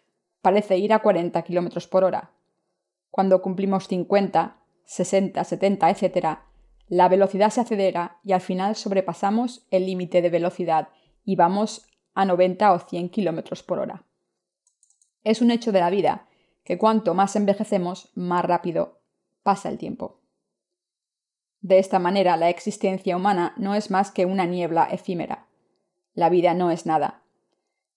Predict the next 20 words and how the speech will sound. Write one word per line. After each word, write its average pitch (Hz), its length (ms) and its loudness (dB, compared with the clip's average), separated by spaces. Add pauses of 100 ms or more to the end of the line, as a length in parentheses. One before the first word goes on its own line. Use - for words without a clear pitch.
(140)
Es 202 240 2
precisamente 214 680 2
por 202 160 2
eso 190 420 -2 (540)
que 190 120 4
deben 202 220 4
darse 196 280 2
cuenta 185 320 0
de 185 140 2
que 202 100 -4
Jesucristo 190 640 -4
vino 185 280 -2
a 180 60 0
este 190 220 -4
mundo 185 540 -2
a 180 80 -2
salvar 170 380 0
a 156 60 4
los 160 180 -2
pecadores 185 720 0